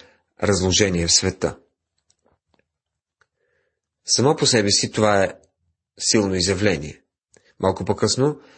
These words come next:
Симон Петър ще говори за фалшивите вярващи, които са избягали от светската мръсотия. Има голяма разлика в това да избягаш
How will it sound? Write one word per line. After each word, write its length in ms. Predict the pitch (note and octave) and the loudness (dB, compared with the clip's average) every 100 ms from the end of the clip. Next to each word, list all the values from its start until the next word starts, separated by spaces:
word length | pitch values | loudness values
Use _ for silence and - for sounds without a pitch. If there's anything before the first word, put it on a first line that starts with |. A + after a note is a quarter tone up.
| - - - _ _ _ _ - | -20 -20 -20 _ _ _ _ -4
Симон 440 | - B2 A#2 A2+ | 0 2 2 0
Петър 240 | A#2+ A2+ A#2+ | -2 0 0
ще 180 | - | 0
говори 300 | A#2+ B2 C3+ | 0 2 2
за 160 | A#2+ A#2+ | 2 0
фалшивите 600 | - A2 - C3+ A#2 G#2+ | 0 2 4 2 2 2
вярващи, 540 | G#2+ A2 G#2+ - C3+ | 2 2 0 0 -2
които 240 | C3+ A2+ - | 0 -2 0
са 140 | G#2+ | 0
избягали 580 | F#2+ F2+ A2 G2+ G2+ - | 0 2 2 2 0 -2
от 140 | G2+ - | -6 -2
светската 480 | G#2 G2 - - F2+ | -2 -2 -4 -6 -4
мръсотия. 640 | F2+ F2+ F2+ - D#2 - _ _ _ _ _ - _ _ _ _ _ _ _ - | -4 -4 -4 -4 -6 -6 _ _ _ _ _ -20 _ _ _ _ _ _ _ -2
Има 160 | A2 | 2
голяма 300 | A2 D#3 F3+ | 4 4 4
разлика 360 | D#3+ B2+ B2+ A#2+ | 2 0 -2 -2
в 60 | |
това 200 | - A#2+ | 0 0
да 60 | A#2+ | 2
избягаш 520 | G#2+ A2 B2+ A#2 - | 0 0 0 0 -2